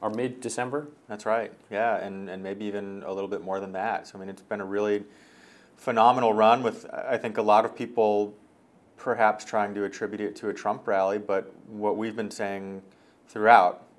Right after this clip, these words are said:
Speaker 2: is that what we've seen in twenty seventeen is really a continuation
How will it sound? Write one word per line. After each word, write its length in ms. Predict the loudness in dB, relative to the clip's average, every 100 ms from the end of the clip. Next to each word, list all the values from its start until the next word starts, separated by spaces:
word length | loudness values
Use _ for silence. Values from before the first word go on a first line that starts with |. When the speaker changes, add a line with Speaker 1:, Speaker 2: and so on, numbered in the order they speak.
| _ -10
Speaker 2:
is 260 | -10 -6
that 220 | -4 -4
what 180 | -4 -6
we've 140 | -8 -12
seen 200 | -12 -12
in 80 |
twenty 240 | -12 -12 -10
seventeen 520 | -8 -8 -10 -14 -14
is 120 | -12
really 220 | -10 -8
a 40 | -10
continuation 920 | -12 -18 -16 -10 -8 -8 -10 -16 -16